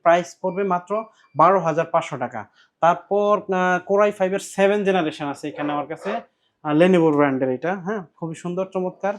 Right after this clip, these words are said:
দুইটা এসএসডি লাগাতে পারবেন, দুইটা র্যাম লাগাতে পারবেন, ষোলো, ষোলো, বত্রিশ, দুইটা স্টোরেজ লাগাতে পারবেন, সব ধরনের পোর্ট ফ্যাসিলিটি আছে। আই ফাইভ এর সেভেন জেন প্রাইস পড়বে মাত্র, আহ, তেরো হাজার পাঁচশো টাকা। এটা কিন্তু ডিসকাউন্ট প্রাইস ভাই, আগামী সাত দিনের জন্য,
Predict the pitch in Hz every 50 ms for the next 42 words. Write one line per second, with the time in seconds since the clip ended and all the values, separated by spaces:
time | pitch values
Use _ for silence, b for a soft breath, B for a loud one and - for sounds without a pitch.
0 | _ _ _ _ _ _ - 151 170 180 175 170 156 - 180 175 165 165 180 185
1 | 180 185 180 190 190 196 196 180 165 160 165 160 160 160 160 160 160 170 170 170
2 | 180 185 196 185 - - 175 175 165 - 175 170 165 175 185 - - 170 185 190
3 | 165 170 175 170 175 175 165 - - 170 160 165 151 160 160 160 160 156 156 165
4 | 160 160 185 202 190 b b b b b b - - 165 156 156 170 175 175 180
5 | 180 175 - 175 170 165 165 - 175 165 175 175 170 170 156 156 180 180 170 -
6 | 202 220 240 240 b b b b b b b 175 180 190 190 190 196 190 185 180
7 | 190 208 196 - - 190 190 202 208 190 175 202 220 208 202 - 196 190 190 190
8 | 190 - - 202 208 196 208 226 240 233 196 185 185 185 185 - 196 202 220 220
9 | 214 b b b b b - 151 151 151 156 156 - 214 226 233 220 185 175 156
10 | 165 160 - 165 156 - 156 147 160 151 175 185 190 190 202 220 214 226 165 135
11 | 196 214 208 - - 214 202 190 180 190 185 190 202 180 180 196 196 185 180 202
12 | 190 214 214 220 202 - - 196 208 185 170 180 170 160 139 143 143 135 123 113
13 | -